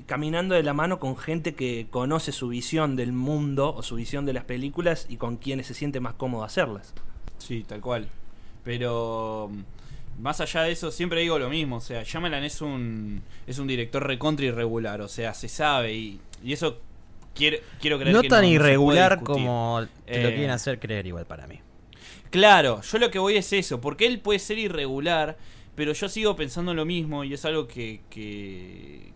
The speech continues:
Speaker 2: que había dicho los otros días, si me siguen en Twitter, no sé, que, mm, a mí lo que me gusta de Shyamalan es que yo veo una película de Shyamalan y sé que es él.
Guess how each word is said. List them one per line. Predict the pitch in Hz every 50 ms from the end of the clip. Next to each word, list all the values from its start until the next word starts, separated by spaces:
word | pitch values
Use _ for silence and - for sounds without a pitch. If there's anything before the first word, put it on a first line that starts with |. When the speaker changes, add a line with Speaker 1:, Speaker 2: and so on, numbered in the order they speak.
| - -
Speaker 2:
que | - 104
había | 110 123 135 131 127
dicho | 139 151 151 131 - 135
los | 120 117 113 - 131
otros | 120 123 123 120 123
días, | 127 131 127 123 123 123
si | 123 - - - - - 98 98 101 98 - 98 101
me | 107
siguen | 92 - 110 101 101
en | 101 101
Twitter, | - 123 110 - 107 90
no | 101 104
sé, | - - 104 98 110 - - - - - - - - - -
que, | - 139 135 131 127 127 127 123 123 120 120
mm, | 120 117 120 117 - - -
a | 131
mí | 165 214
lo | 226 220
que | 180 175
me | 156 151
gusta | 165 190 190 - 180
de | 156
Shyamalan | - - 208 214 196 165 135
es | -
que | - 131
yo | - - 214
veo | 214 226
una | 220 190 165 131
película | 147 156 180 185 196 196 175 165 147 131 110 - -
de | 127 127
Shyamalan | 123 - - 190 202 202 185 156 143 127
y | 123
sé | 120 - 165 160
que | 151 139
es | - -
él. | 156 147 131 113 104